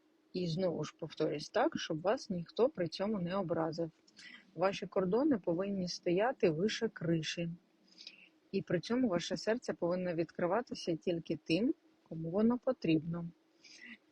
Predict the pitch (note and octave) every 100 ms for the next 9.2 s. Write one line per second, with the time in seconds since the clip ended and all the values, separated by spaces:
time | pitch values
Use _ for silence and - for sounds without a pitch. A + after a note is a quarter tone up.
0 | - G3 G3 F#3+ F#3 - C4 C#4 - F3
1 | - F3+ G3+ - F3+ F3+ E3+ E3+ - -
2 | F#3+ F3+ - C4+ C4 F#3 D#3+ D#3+ E3 -
3 | G3+ F3+ F#3 E3 E3+ F#3 F3+ E3+ F3 A3+
4 | A3+ - - F3 E3+ F3 F3 E3+ D#3 D#3+
5 | D#3 - - _ - _ _ - F3 F#3
6 | E3+ - - A3+ D4 B3+ D#3+ D#3 D3+ -
7 | F#3 G#3 E3+ E3+ - F#3+ A3+ - G#3+ E3+
8 | E3 D3 F3+ E3 G#3+ G#3 F3+ F#3+ - E3
9 | E3